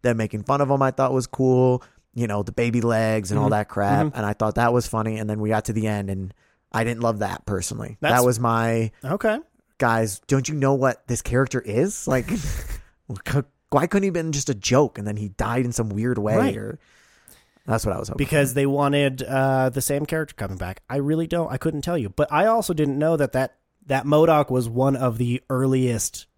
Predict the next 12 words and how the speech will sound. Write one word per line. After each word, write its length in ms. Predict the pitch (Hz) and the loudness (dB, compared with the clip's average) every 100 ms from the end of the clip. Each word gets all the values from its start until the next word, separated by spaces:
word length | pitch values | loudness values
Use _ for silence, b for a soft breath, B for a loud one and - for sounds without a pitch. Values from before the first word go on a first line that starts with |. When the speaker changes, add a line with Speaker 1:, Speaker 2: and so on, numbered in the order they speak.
| - | -10
Speaker 2:
Marvel 440 | 123 131 127 117 | -2 0 0 -2
characters 520 | - 127 113 110 95 | -4 -2 -2 -4 -6
written. 300 | 98 120 90 - - | -6 -6 -8 -14 -4
He 80 | |
was 120 | 160 143 | -2 -2
written 240 | 131 113 | -4 -4
back 220 | 110 113 | -2 -4
in, 80 | 107 | -4
like, 120 | 98 - | -8 -6
sixty-seven 560 | 143 - - 113 101 | -8 -8 -8 -6 -6
or 80 | 82 | -6
something. 400 | - - - - | -10 -12 -14 -20